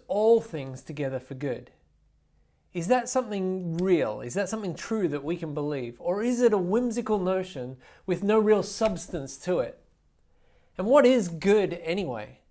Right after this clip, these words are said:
When we say good, like, we use good for all sorts of things. It seems like a bit of a junk drawer term. I hope you know what I mean by that. We have a junk drawer in our house. It's the drawer where everything goes to die, right? You just throw stuff in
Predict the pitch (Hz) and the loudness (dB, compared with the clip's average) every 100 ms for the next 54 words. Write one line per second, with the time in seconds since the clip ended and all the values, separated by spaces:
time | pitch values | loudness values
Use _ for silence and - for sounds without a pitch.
0 | _ _ _ - 196 196 - 226 240 175 | _ _ _ -6 -4 -2 -2 0 0 0
1 | 147 117 120 165 180 208 226 247 - 202 | -2 -2 -2 -2 -2 -6 -4 -4 -4 -4
2 | 214 208 170 170 - 208 202 143 127 120 | -4 -2 -2 -2 -4 -10 -10 -14 -14 -14
3 | 135 _ _ _ _ _ _ _ - 156 | -18 _ _ _ _ _ _ _ -10 -8
4 | - 196 190 180 208 170 160 170 156 147 | -4 -4 -4 -4 -2 -2 -2 -2 -2 -4
5 | 135 175 185 180 - 165 139 139 170 131 | -4 -2 -2 -4 -4 0 0 -2 -4 -4
6 | 123 156 160 156 151 143 135 160 143 131 | -4 -4 -4 -4 -2 -2 -4 -4 -4 -4
7 | 117 113 _ _ _ _ _ - 147 156 | -4 -10 _ _ _ _ _ -4 -2 -2
8 | 151 151 147 - 151 143 147 135 135 123 | -2 -4 -4 -4 -2 -2 -2 -4 -4 -4
9 | 120 117 131 - 156 165 190 180 170 165 | -8 -10 -8 -6 0 4 6 8 6 4
10 | 170 170 165 156 156 151 139 143 143 123 | 2 2 0 2 2 0 -4 0 0 0
11 | 120 151 156 143 160 - - 190 196 185 | 0 -2 -2 -4 -4 -6 -2 2 4 2
12 | - 175 170 - 208 185 127 | 2 0 0 -2 -2 -2 -4